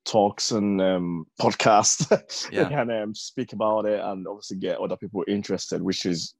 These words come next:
Speaker 1: great for your country. And the more competition for you, the better,
Speaker 2: Mm-hmm.
Speaker 1: I'm
Speaker 2: Yeah.
Speaker 1: guessing.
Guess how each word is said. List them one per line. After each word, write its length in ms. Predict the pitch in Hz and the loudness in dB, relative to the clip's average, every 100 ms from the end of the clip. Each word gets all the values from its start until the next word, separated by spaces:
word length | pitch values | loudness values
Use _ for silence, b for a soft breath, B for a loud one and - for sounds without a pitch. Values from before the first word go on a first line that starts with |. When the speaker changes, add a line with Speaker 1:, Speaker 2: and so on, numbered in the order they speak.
| - | -4
Speaker 1:
great 200 | 101 87 | 2 2
for 100 | - | 2
your 80 | 85 | 0
country. 640 | - 95 - 110 110 127 B B B - | 2 0 4 4 4 0 B B B 0
And 140 | 87 - _ _ _ _ _ | 0 -2 _ _ _ _ _
the 80 | 113 | 2
more 160 | 110 120 | 6 6
competition 480 | 135 131 143 135 143 | 4 4 6 6 6
for 120 | 147 | 8
you, 280 | 151 185 220 - | 10 8 6 0
the 80 | 139 | 0
better, 380 | 123 147 208 294 | 6 8 8 4
Speaker 2:
Mm-hmm. 120 | - | 2
Speaker 1:
I'm 80 | 160 | 4
Speaker 2:
Yeah. 60 | |
Speaker 1:
guessing. 420 | 160 196 220 240 | 6 6 8 6